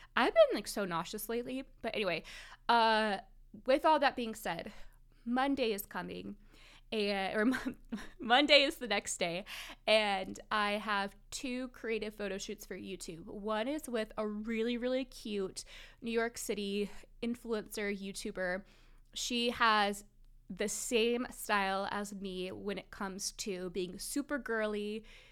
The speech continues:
She loves, like, LoveShack Fancy. She loves hot pink and bows and is, like, a Barbie doll and so, so cute. So I'm really excited to shoot with her. We're gonna do a shoot in the West Village, which is very quaint, classic New York City.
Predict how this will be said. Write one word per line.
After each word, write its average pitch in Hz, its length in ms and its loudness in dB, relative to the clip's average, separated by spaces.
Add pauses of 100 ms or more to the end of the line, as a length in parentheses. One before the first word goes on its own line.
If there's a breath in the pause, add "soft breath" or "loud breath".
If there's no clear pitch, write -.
She 240 220 -6
loves, 196 320 0
like, 185 100 -10
LoveShack 233 460 0 (140)
Fancy. 233 600 -2
She 226 240 -4
loves 208 320 -2
hot - 320 -6
pink 302 360 -2
and 226 240 -4
bows 247 440 4
and 214 100 -4
is, 208 160 -4
like, 202 200 -2
a 214 100 -2
Barbie 214 340 -2
doll 185 380 -4
and 202 160 -8
so, 220 260 -4
so 262 180 -2
cute. 196 380 -4 (320 loud breath)
So - 140 -4
I'm 226 220 -2
really 220 180 -2
excited 240 280 -4
to 240 60 -8
shoot 262 120 -6
with 269 120 -4
her. 208 280 -4
We're 220 100 -10
gonna 226 180 -6
do 226 120 -2
a 226 40 0
shoot 226 480 -6
in 214 260 -2
the 208 80 -4
West 208 300 -6
Village, 196 400 -4
which 202 160 -12
is 202 100 -10
very 202 300 -4
quaint, - 680 -6
classic 208 500 -4
New 208 140 -4
York 202 200 -8
City. 202 420 -8